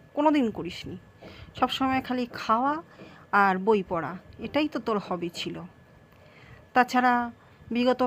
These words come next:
পাঁচ বছরের নেল পালিশ, লিপস্টিক, সেগুলো এমনভাবে তুই শোকেসে সাজিয়ে রেখেছিস যেন তুই মরলে ওগুলো মিউজিয়ামে যাবে।" ভাবলাম,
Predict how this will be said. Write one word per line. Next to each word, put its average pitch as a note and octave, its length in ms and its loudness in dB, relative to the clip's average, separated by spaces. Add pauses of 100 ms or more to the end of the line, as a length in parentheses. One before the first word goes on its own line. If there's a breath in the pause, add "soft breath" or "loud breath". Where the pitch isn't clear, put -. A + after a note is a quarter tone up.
পাঁচ C4+ 260 6
বছরের A#3 600 -2
নেল A#3 320 -2
পালিশ, A#3+ 500 -2
লিপস্টিক, A#3 500 -4 (260)
সেগুলো B3+ 420 -2
এমনভাবে C#4+ 560 2
তুই D4+ 140 -2
শোকেসে C#4+ 440 -6
সাজিয়ে C4+ 360 -2
রেখেছিস C4 560 -6 (560 loud breath)
যেন A#3 240 2 (360)
তুই C4 240 -4
মরলে C4+ 500 2
ওগুলো A#3+ 300 0
মিউজিয়ামে G#3 640 0
যাবে।" D3 300 -10 (1400 loud breath)
ভাবলাম, A#3 540 4